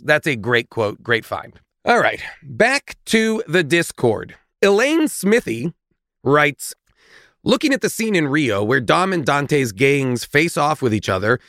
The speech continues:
is Rio so laid back that walls of people pointing guns at each other nonplussed the partygoers around them? The drone shot shows both gangs surrounded by crowds dancing all around them instead of, you know, fleeing." Yeah, I agree. This is something that's now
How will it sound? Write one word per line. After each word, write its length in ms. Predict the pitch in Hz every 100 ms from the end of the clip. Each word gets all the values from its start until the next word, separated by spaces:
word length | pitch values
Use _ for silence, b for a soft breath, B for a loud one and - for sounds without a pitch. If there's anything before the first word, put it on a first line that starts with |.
| b b
is 180 | 185 160
Rio 300 | 226 330 330
so 240 | - 185
laid 340 | 202 175 175 127
back 280 | 123 156 -
that 200 | 127 131
walls 400 | 120 165 185 160
of 140 | 131
people 280 | 165 165 160
pointing 460 | 147 151 147 143
guns 260 | 113 143 135
at 100 | 151
each 180 | 151 151
other 200 | 135 143
nonplussed 720 | 127 131 143 - 135 147 -
the 100 | 123
partygoers 760 | 113 135 131 123 139 135 139 117
around 320 | 107 117 175
them? 220 | 254 302 b b b b -
The 100 | 175
drone 380 | 156 233 294 285
shot 320 | 220 196 -
shows 320 | 202 185 127
both 320 | 101 190 277
gangs 340 | - 175 175 143
surrounded 500 | 151 147 147 147 123
by 140 | 131
crowds 460 | - 151 143 131 98
dancing 440 | 143 143 139 127 -
all 220 | 139 202
around 320 | 202 185 202
them 140 | 147 135
instead 360 | 123 - 190
of, 280 | 143 135 117
you 120 | 254
know, 300 | 156 107 127 - _ -
fleeing." 540 | 269 254 101 - 139 _ b b -
Yeah, 240 | 294 165 -
I 140 | 247
agree. 400 | 247 202 160 117
This 180 | 180 -
is 140 | 277
something 300 | 269 233 208
that's 200 | 175 -
now 320 | 156 156 143